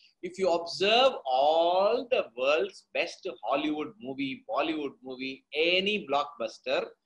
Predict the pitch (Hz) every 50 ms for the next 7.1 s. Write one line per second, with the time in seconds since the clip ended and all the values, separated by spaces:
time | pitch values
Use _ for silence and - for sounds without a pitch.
0 | _ _ _ _ - 254 302 339 339 339 339 330 330 - - 269 294 302 311 311
1 | 294 294 294 - - 240 247 277 262 233 220 220 220 254 233 214 185 160 139 123
2 | 110 - _ _ - 165 196 220 233 220 196 196 214 220 233 226 214 208 196 175
3 | - - - 147 131 123 117 - _ _ _ _ _ - - 269 262 208 - 139
4 | 120 - - - - _ _ _ _ _ _ - 185 - _ - - - _ -
5 | 208 247 285 302 302 285 - - - 233 254 262 269 254 - 220 220 226 214 -
6 | 220 247 240 226 220 202 190 226 233 240 226 220 214 208 - - 269 247 185 127
7 | -